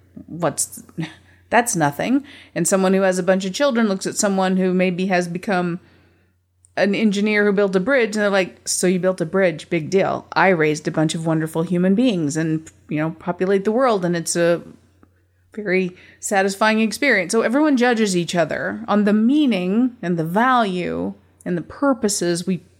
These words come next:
kind of come to in our own life. So some of that is the progress humans can make, right?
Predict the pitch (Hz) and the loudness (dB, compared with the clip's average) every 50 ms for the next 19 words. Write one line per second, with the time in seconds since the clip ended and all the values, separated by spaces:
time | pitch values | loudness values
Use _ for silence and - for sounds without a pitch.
0 | _ _ _ _ _ _ _ _ _ _ _ - - 214 196 180 - - - - | _ _ _ _ _ _ _ _ _ _ _ -2 2 2 2 0 -2 -8 -4 -2
1 | 202 196 190 185 185 - _ _ - - - 196 190 180 175 175 170 170 170 170 | 0 0 0 -2 -4 -8 _ _ -8 -2 0 0 2 2 2 2 2 0 0 0
2 | 185 233 220 - - - - - _ _ _ _ _ _ _ _ _ _ _ _ | 0 0 -2 -2 -4 -12 -18 -20 _ _ _ _ _ _ _ _ _ _ _ _
3 | _ _ _ _ _ _ _ _ _ _ - - 247 247 240 320 349 381 370 302 | _ _ _ _ _ _ _ _ _ _ -4 -2 -2 0 2 0 2 2 2 2
4 | 277 262 240 226 220 220 220 214 214 208 202 - - - - _ _ _ _ _ | 2 2 2 2 2 2 2 2 0 0 -2 -6 -8 -12 -20 _ _ _ _ _
5 | _ _ _ _ _ _ _ _ _ _ _ _ _ _ - 202 185 - - - | _ _ _ _ _ _ _ _ _ _ _ _ _ _ -4 -4 -4 -4 -2 0
6 | 262 262 285 285 233 226 220 196 196 208 196 - - - - - - _ _ _ | 2 2 4 2 2 2 4 4 4 2 0 -4 -6 -6 -6 -8 -12 _ _ _
7 | _ - 220 220 214 208 208 202 190 190 - 226 196 190 180 180 190 220 220 - | _ 0 0 2 2 2 0 0 0 0 -2 0 0 2 2 2 0 0 -2 -6
8 | - - - _ _ _ _ _ _ _ _ _ _ _ _ _ _ _ _ _ | -18 -20 -20 _ _ _ _ _ _ _ _ _ _ _ _ _ _ _ _ _
9 | 175 190 214 233 233 226 | -2 0 0 0 -2 -6